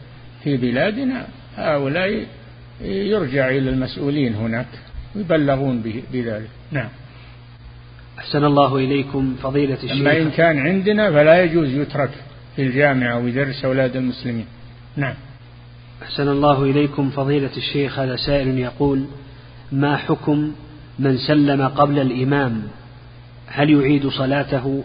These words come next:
Speaker 2: أم يسجد للسهو؟
Speaker 1: يرجع، إذا كان متعمد تبطل صلاته، أما إذا كان لم يتعمد سلم وهو ما تعمد وبد-، وبعدين عرف أنه قبل الإمام، يعود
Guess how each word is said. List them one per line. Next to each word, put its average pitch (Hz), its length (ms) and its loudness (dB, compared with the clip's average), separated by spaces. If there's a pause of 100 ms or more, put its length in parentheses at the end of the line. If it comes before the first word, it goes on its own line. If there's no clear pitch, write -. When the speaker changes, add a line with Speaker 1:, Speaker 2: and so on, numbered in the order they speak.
Speaker 2:
أم 139 180 0
يسجد 135 300 -4
للسهو؟ 120 420 -6 (1400)
Speaker 1:
يرجع، 139 460 0
إذا 135 240 0
كان 151 240 0
متعمد 165 580 2 (100)
تبطل 135 340 0
صلاته، 117 460 -8 (160)
أما 156 280 -2
إذا 143 140 -2
كان 143 300 -2
لم 165 140 -2
يتعمد 123 600 -2 (840)
سلم 135 460 0
وهو 120 160 -2
ما 135 180 0
تعمد 131 560 0 (140)
وبد-، 123 440 -6
وبعدين 123 520 -2
عرف 131 360 0
أنه 123 280 -2 (100)
قبل 131 220 -2
الإمام، 131 460 -2
يعود 147 320 0